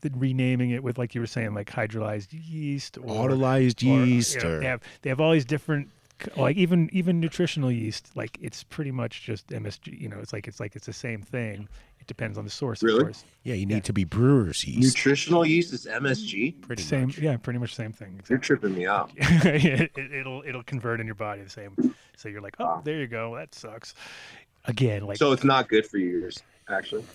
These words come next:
Speaker 1: Not to, you know, to a point. It's not bad. It's not like ne-, it's not like as bad as if it
Speaker 2: Salt
Speaker 1: was
Speaker 2: bad?
Speaker 1: Yeah, salt. It's, it's
Speaker 2: Right?
Speaker 1: like the same
Speaker 2: If, if you,
Speaker 1: mentality,
Speaker 2: if
Speaker 1: like
Speaker 2: you have a ton of it, it's really bad.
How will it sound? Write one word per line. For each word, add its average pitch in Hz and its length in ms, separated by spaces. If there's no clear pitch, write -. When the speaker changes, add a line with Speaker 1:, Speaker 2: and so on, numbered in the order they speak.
Speaker 1:
Not 196 480
to, 180 140
you 220 80
know, 135 140
to 180 120
a 135 60
point. - 260
It's - 160
not 139 160
bad. 131 440
It's 143 100
not 151 160
like 127 160
ne-, 135 280
it's - 200
not 165 160
like 139 180
as 117 140
bad 127 340
as 117 140
if 120 160
it 131 60
Speaker 2:
Salt 135 220
Speaker 1:
was 151 120
Speaker 2:
bad? 143 480
Speaker 1:
Yeah, 160 140
salt. 113 460
It's, - 140
it's 104 60
Speaker 2:
Right? 123 200
Speaker 1:
like 127 160
the 127 80
same 113 480
Speaker 2:
If, 156 100
if 104 80
you, 104 40
Speaker 1:
mentality, 101 340
Speaker 2:
if 98 80
Speaker 1:
like 98 100
Speaker 2:
you 120 60
have 127 200
a 127 60
ton 151 280
of 107 140
it, 104 240
it's 101 220
really 113 260
bad. 78 360